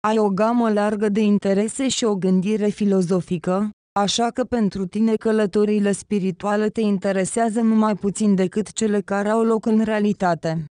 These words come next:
Tu nu permiți nimănui să stea în calea planurilor tale. Inventiv în întruchiparea propriilor tale idei, poți fi destul de secretoasă și adaptabilă în atingerea scopurilor tale.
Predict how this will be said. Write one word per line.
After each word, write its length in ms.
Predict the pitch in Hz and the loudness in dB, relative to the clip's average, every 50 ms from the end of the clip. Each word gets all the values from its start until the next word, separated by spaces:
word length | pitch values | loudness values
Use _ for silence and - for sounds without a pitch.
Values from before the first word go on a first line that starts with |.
| _ _ | _ _
Tu 140 | - 220 214 | -2 0 2
nu 140 | 220 226 202 | 2 2 0
permiți 500 | - 190 185 180 190 196 202 170 - 208 | 0 -2 0 2 2 0 0 -2 0 0
nimănui 500 | 220 220 214 214 202 202 208 226 226 208 | 2 2 4 2 2 2 2 2 0 0
să 160 | - - 196 | 0 -2 -4
stea 280 | 170 - - - 214 214 | -4 -4 -4 -2 0 2
în 100 | 202 196 | 2 0
calea 400 | 175 - 214 220 220 226 214 202 | 0 -2 -2 -2 0 0 -2 -2
planurilor 720 | - 220 220 226 226 233 233 226 226 226 208 214 214 196 | -2 0 0 0 2 0 0 0 0 0 0 0 -2 -2
tale. 440 | - - 185 180 170 160 156 147 147 - _ _ _ - 226 | -2 -2 -2 0 0 0 -2 -4 -8 -12 _ _ _ 0 2
Inventiv 640 | 220 214 202 202 220 214 202 - - 220 220 202 | 4 4 4 4 2 2 0 0 0 -2 0 0
în 140 | 220 214 214 | 2 2 2
întruchiparea 840 | 214 214 208 - 214 214 196 - 214 175 - 214 202 202 208 202 190 | 2 2 2 0 -2 -4 -2 -2 -4 -2 0 0 0 0 0 -2 -2
propriilor 640 | - 220 220 214 165 190 202 202 202 202 196 190 | -2 -2 -2 -2 0 -2 0 0 0 0 0 0
tale 300 | 185 - 202 202 202 208 | 0 0 0 0 2 0
idei, 520 | 202 190 185 175 165 165 185 190 208 214 226 226 - _ _ _ - | 0 0 0 -2 -2 -2 0 0 0 -2 -4 -6 -12 _ _ _ -4
poți 220 | 233 247 233 - - | -4 -4 -4 -6 -8
fi 160 | - 214 208 | -6 -4 -2
destul 400 | 180 190 180 - - - 208 202 | -2 -2 -4 -4 -6 -6 -6 -4
de 120 | 185 202 | -4 -4
secretoasă 800 | 190 - - 226 208 - 190 190 185 - 190 196 208 - - 220 | -4 -4 -4 -6 -4 -2 -2 -2 0 0 0 0 0 0 -2 -2
și 240 | 196 - - 214 220 | -2 -2 -2 -2 0
adaptabilă 720 | 226 208 190 202 190 - - - 208 208 196 208 214 208 | 0 0 -2 -2 -4 -4 -2 -2 -2 0 0 -2 -2 0
în 140 | 208 208 208 | 2 2 2
atingerea 760 | 202 196 190 - 220 214 226 226 220 190 220 214 208 220 220 | 2 0 -2 -2 0 2 2 4 4 2 2 2 2 0 0
scopurilor 800 | 208 - - - 269 254 226 - 240 226 233 226 214 208 196 190 | -2 -4 -4 -4 -4 -4 -2 0 0 0 0 0 2 2 0 0
tale. 440 | 185 - - 180 175 165 156 151 147 | 0 -2 0 0 0 0 -2 -4 -6